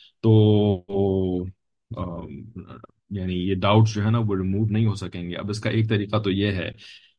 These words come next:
कि भाई आप जो है ना वो इनके ऊपर खूब सारे जो है वो दलाइल देते रहें। ठीक है ना, अकली दलाइल दें और जो है वो नकली दलाइल दें, यानी कुरान और, और हदीस के, अ, references दे दे करके आप इनको दलाइल, आप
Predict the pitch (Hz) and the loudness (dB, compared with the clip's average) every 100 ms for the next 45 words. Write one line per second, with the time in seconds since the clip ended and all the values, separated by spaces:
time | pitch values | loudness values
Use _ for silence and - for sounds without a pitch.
0 | - 110 117 110 107 104 98 107 117 95 | -2 2 4 4 2 2 -2 0 0 0
1 | 92 87 95 92 143 117 - 135 139 131 | -4 -4 -4 0 -2 -4 -2 0 2 0
2 | 98 92 87 92 92 170 - 92 85 95 | -2 -4 -6 -8 -6 -8 -8 -8 -4 0
3 | 95 110 104 90 85 113 110 90 - _ | 4 4 4 0 -8 -10 -10 -12 -16 _
4 | _ - - - 107 113 110 101 92 92 | _ -20 -12 -10 -8 -6 -4 -4 -4 -4
5 | 92 90 87 87 85 92 90 85 85 87 | -4 -6 -6 -8 -8 -8 -8 -8 -10 -10
6 | 85 90 107 113 113 98 92 87 87 87 | -8 -6 0 6 6 6 2 -2 -4 -4
7 | 85 85 90 90 87 85 90 90 87 85 | -6 -6 -8 -8 -6 -6 -4 -6 -6 -8
8 | 85 - 87 92 92 - 92 90 - - | -10 -8 -4 -4 -4 -2 -2 -4 -12 -20
9 | - - _ - 104 98 104 110 123 120 | -20 -20 _ -2 2 4 4 4 4 6
10 | 131 113 113 113 107 104 - 101 101 98 | 4 6 6 6 6 0 -4 -4 -4 -4
11 | 101 95 95 101 98 95 - 101 | -4 -2 0 -2 -4 -8 -6 -6